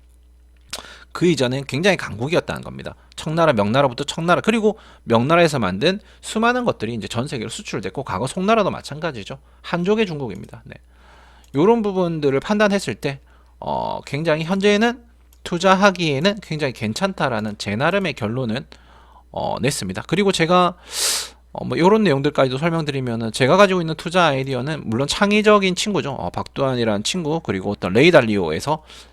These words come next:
이런 투자 아이디어들을 제가 굉장히 많이 얻었는데요. 뭐 전기의 시대라는 거죠. 여러분, 뿌리는 전기라는 겁니다. 뿌리가 왜 전기냐고 하면요, 결국 이 에너지가 있어야 에이아이 데이터 센터,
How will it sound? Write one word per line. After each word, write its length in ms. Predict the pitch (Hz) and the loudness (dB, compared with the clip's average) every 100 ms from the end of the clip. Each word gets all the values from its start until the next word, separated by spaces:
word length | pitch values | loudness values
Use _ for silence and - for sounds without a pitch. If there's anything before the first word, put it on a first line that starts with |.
| - | -12
이런 200 | - 104 | -8 -8
투자 300 | - 147 170 117 | -8 -4 -2 0
아이디어들을 580 | 101 104 123 107 101 | -2 -4 -6 -6 -8
제가 400 | 95 95 104 156 - _ _ _ - | -8 -8 -6 -8 -10 _ _ _ -10
굉장히 300 | 110 135 120 | -2 -2 0
많이 240 | 85 98 | -2 -4
얻었는데요. 640 | 82 87 123 165 131 107 135 - - - - | -4 -4 -6 -4 -4 -6 -6 -20 -20 -20 -12
뭐 80 | - | -4
전기의 400 | - 139 202 285 | 0 2 4 2
시대라는 440 | 269 247 240 220 | 6 6 6 4
거죠. 280 | 208 156 - | 0 -4 -2
여러분, 320 | - 262 277 - _ - | 2 4 2 -4 _ -8
뿌리는 360 | 269 285 254 247 | -2 0 0 -2
전기라는 440 | 131 101 175 202 | -2 0 0 0
겁니다. 300 | 123 104 120 - | -4 -8 -12 -8
뿌리가 320 | 226 240 214 | -4 2 2
왜 260 | 117 110 185 | 4 2 2
전기냐고 680 | 113 101 107 107 110 98 110 | 0 -2 -2 0 -2 -2 -4
하면요, 380 | 196 135 131 135 - - - - | -2 -2 -4 -8 -16 -20 -20 -6
결국 300 | - 175 233 | 2 4 4
이 60 | 220 | 4
에너지가 400 | 170 220 233 185 | 6 6 6 2
있어야 360 | 175 147 151 - | 4 4 2 2
에이아이 420 | 143 165 170 170 | 2 6 6 4
데이터 320 | 127 107 - | 2 2 0
센터, 400 | - 123 - 180 | -2 -2 2 2